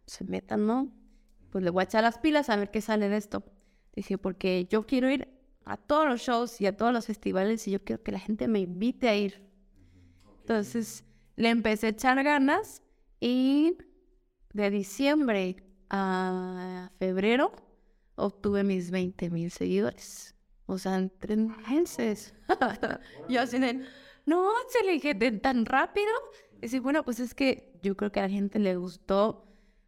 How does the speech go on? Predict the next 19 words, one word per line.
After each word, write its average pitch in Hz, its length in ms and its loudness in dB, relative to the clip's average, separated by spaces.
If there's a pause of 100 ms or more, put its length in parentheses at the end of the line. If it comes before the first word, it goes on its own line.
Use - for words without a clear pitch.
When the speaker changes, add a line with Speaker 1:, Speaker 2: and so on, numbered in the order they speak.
(140)
Speaker 1:
Mm, 220 340 0
bueno, 226 280 2
no 233 140 2
me 285 100 2
gusta 277 200 0
decir 240 200 -2
personaje 240 580 0
porque 196 480 -2
yo 202 200 0 (120)
as-, - 340 -8
así 247 220 -10
soy, 320 360 2
o 208 80 -4
sea, 190 140 -6 (300)
soy 277 200 2
yo, 277 520 2
o 208 120 -2
sea, 196 200 -2
soy - 520 -4